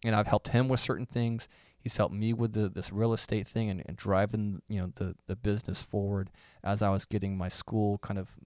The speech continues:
on its own feet. And, uh, and it's been a blessing, man. And that's what it's all about. It's about, like, finding those people who can keep pushing you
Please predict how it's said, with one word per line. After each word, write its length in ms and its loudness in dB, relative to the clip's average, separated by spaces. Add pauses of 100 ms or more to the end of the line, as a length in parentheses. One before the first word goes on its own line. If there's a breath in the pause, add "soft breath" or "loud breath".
(160)
on 160 -2
its 220 -4
own 200 0
feet. 400 -4 (520 loud breath)
And, 340 0
uh, 280 -2 (160)
and 100 -2
it's 160 -4
been 240 -4
a 80 -4
blessing, 500 -4
man. 220 -6
And 200 -6
that's 220 -6
what 80 2
it's 140 -2
all 160 0
about. 440 -2
It's 200 -10
about, 260 -6
like, 280 -10 (520 soft breath)
finding 720 -2 (580)
those 420 0
people 580 -6 (120)
who 60 -8
can 180 -10
keep 220 -10
pushing 460 -6
you 100 -10